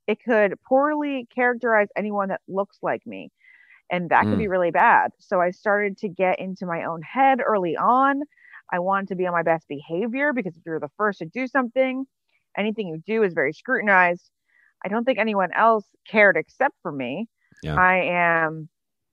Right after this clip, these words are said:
Speaker 1: I am, um, the one with this role I had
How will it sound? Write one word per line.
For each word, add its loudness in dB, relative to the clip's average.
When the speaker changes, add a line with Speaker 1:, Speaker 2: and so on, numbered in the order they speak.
Speaker 1:
I 2
am, 0
um, -2
the 4
one 0
with 0
this -10
role 2
I 6
had 2